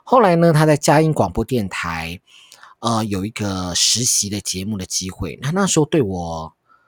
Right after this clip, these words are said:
很棒，他知道说我对做广播也有兴趣，所以他把他那一个小时实习的时间分享给我，让我去做固定的特别来宾。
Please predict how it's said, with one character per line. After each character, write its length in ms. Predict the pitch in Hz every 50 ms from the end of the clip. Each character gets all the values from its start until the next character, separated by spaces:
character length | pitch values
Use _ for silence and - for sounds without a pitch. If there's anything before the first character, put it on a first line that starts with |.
| _ _ _ _ -
很 180 | - - 78 - -
棒， 240 | - 101 85 71 -
他 100 | - 127
知 140 | - - 143
道 140 | 139 123
说 160 | 113 - 117 107
我 140 | 92 85 85
对 180 | - 127 107
做 160 | - - 110 95
广 260 | - - 78 78 -
播 180 | - 107 107 107
也 140 | 95 90 95
有 120 | 90 82
兴 240 | - - 98 87 87
趣， 240 | - - - 87 78
所 180 | - - 120
以 60 | 113
他 160 | 107 120 135 135
把 240 | - 92 76 - - - - -
他 140 | - - 151
那 160 | 156 156 139 -
一 60 | 196
个 120 | - -
小 180 | - - 101 87
时 160 | - - 101
实 320 | 101 - - - - 98 110
习 400 | 113 - - - 92 95 95 - -
的 180 | 107 98 92
时 260 | 85 - - - 87 85
间 360 | - - 104 101 95 95 101 - - - - - _ _ -
分 120 | 135 151
享 220 | 143 - 107 80 -
给 160 | - 78 85
我， 220 | 98 98 90 82 98
让 240 | 117 117 104 98
我 160 | 90 80 73 73
去 160 | - - 95
做 180 | - - 113 -
固 220 | - - 131 101
定 160 | - 120 98
的 80 | 92 87
特 200 | - - 101 90
别 160 | - 80 76
来 180 | 71 67 65 65 -
宾。 240 | - 71 67 71 -